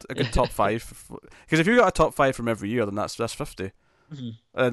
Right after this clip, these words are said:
Speaker 1: be
Speaker 2: No,
Speaker 1: some
Speaker 2: it's
Speaker 1: years
Speaker 2: true.
Speaker 1: with a few more, and there'll be some maybe,
Speaker 2: Yeah.
Speaker 1: yeah. So
Speaker 2: That's
Speaker 1: um,
Speaker 2: fair. Yeah, that's doable, I think.
Speaker 1: Yeah. So all I have to do is explain the math in, in terms of what,
Speaker 2: <laughs>
Speaker 1: uh,
Speaker 2: I think it was, it's, I think sometimes it's hard 'cause when you think of, like, a top fifty, you think of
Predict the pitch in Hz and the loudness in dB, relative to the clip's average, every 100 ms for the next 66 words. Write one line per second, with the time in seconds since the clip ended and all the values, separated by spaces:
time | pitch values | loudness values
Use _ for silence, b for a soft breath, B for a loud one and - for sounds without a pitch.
0 | 113 - 127 117 117 120 113 113 - 107 | -2 0 0 2 0 -2 -6 -10 -8 -4
1 | 131 156 156 131 113 - 107 104 101 101 | 2 2 2 0 -6 -8 -8 -8 -10 -8
2 | 101 113 110 - 143 135 135 151 151 _ | -8 -6 -8 -10 -12 -12 -14 -16 -16 _
3 | B B B B B - 117 117 139 135 | B B B B B -4 -2 2 2 0
4 | 151 156 156 185 - 131 113 113 117 123 | -2 -4 -6 -8 -4 -4 -4 -6 -10 -14
5 | 120 - _ - 170 135 107 - _ - | -18 -20 _ -14 -8 -8 -8 -16 _ 0
6 | 123 160 139 131 120 110 - 120 107 95 | 6 6 4 -2 -6 -6 -4 -4 -4 -4
7 | 87 - 98 92 92 101 - 107 90 123 | -4 -8 -12 -10 -10 -10 -10 -8 -6 -4
8 | 127 135 131 131 - - - 107 113 113 | -4 -4 -4 -6 -10 -14 -4 0 0 0
9 | 110 - B B _ _ _ 180 180 214 | -2 -6 B B _ _ _ -4 -2 -2
10 | 190 170 - 143 - - - 202 - 147 | -2 -2 -4 -10 -12 -12 -8 -6 -6 -6
11 | 151 131 117 117 117 117 117 123 117 156 | -6 -6 -6 -4 -4 -6 -10 -8 -8 -8
12 | 139 127 123 - - 127 123 - 131 120 | -8 -4 -4 -6 -8 -6 -6 -6 -8 -4
13 | 131 113 117 120 113 110 107 - | -2 -2 -2 -4 -6 -6 -8 -12